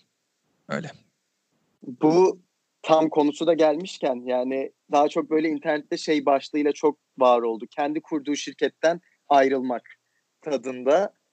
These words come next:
Speaker 2: Yani, burada sürecin nasıl olduğu, neler işlediği elbet farklı yerlerde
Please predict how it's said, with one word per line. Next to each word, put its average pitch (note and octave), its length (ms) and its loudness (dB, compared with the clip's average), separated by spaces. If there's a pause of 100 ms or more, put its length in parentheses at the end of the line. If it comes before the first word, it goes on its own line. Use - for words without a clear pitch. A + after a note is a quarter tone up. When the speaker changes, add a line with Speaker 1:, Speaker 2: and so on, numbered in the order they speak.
(720)
Speaker 2:
Yani, D3 420 2
burada G#3 560 4
sürecin F3 520 -4
nasıl G3 280 -6
olduğu, D3 640 0
neler D3 240 2
işlediği D#3+ 560 -2
elbet D#3+ 520 2
farklı D#3+ 320 0
yerlerde D3+ 640 2